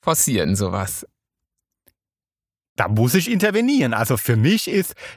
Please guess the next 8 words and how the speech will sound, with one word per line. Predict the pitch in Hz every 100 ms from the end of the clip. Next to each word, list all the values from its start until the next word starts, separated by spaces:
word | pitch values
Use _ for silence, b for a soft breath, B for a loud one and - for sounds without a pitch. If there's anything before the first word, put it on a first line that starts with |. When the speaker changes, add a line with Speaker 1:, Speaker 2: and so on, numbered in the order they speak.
| B
Speaker 2:
der | 123
Geruch | 113 107 185 214 -
nach | 98 -
Sex, | - 170 196 - - - B B B
nach | 120 120 -
Mann, | 135 151 202 214 208 B B B B _ _ -
ähm, | 151 151 156 _ _ _ _
absolut | 147 - 190 170 180